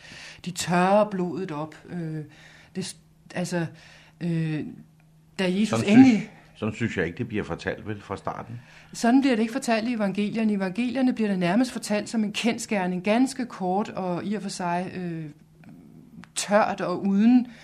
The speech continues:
Speaker 1: øh, store følelser bliver det konstateret, at han bliver pisket, og han får en tornekrone sat på hovedet, og han bliver hånet. Øhm, det bliver bare sådan fortalt forholdsvis nøgternt, øh, og tørt, uden at man, øh,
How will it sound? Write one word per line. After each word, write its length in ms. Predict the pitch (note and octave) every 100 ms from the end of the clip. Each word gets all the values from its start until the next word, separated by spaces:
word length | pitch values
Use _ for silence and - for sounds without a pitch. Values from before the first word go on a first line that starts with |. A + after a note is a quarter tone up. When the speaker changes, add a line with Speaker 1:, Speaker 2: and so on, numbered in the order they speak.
| - - -
Speaker 1:
øh, 280 | F#3 F3 E3+
store 340 | E3 F#3+ G#3+
følelser 380 | G#3+ F#3 F#3+ G#3+
bliver 200 | G3+ F#3+
det 100 | F#3
konstateret, 600 | F3+ E3 F3 F3+ A3+ G#3
at 80 | F3
han 140 | F3+
bliver 180 | F3+ F3+
pisket, 540 | F3 G3 F#3 A3 G3
og 180 | E3+ F3
han 200 | E3+ E3+
får 140 | E3 E3+
en 100 | E3
tornekrone 540 | F#3 F3+ F#3+ F#3 F3
sat 180 | F3+ E3
på 120 | F3+
hovedet, 360 | E3+ F3+ G3 F#3+
og 60 |
han 100 | F3
bliver 160 | E3+ F3
hånet. 440 | F3 E3 E3+ F#3+ F#3+ - - - -
Øhm, 640 | F#3+ F3+ E3 D#3+ D#3+ D#3+ - - - - _ _ _ - -
det 80 | A#3+
bliver 140 | A3+ G#3
bare 380 | G3+ F3+ G3
sådan 260 | G#3 G#3+ F#3+
fortalt 400 | F#3+ F3+ G3+ -
forholdsvis 460 | G3+ F#3+ F#3 F#3 G3
nøgternt, 580 | F#3 F#3+ G3+ G3+ G3 -
øh, 200 | F#3+ F3+
og 80 | D#3+
tørt, 440 | - G3 F3+ - - - - - -
uden 480 | G#3+ A3+ B3 A3+ -
at 120 | E3+
man, 360 | F3+ E3+ D#3+ -
øh, 340 | E3+ E3 D#3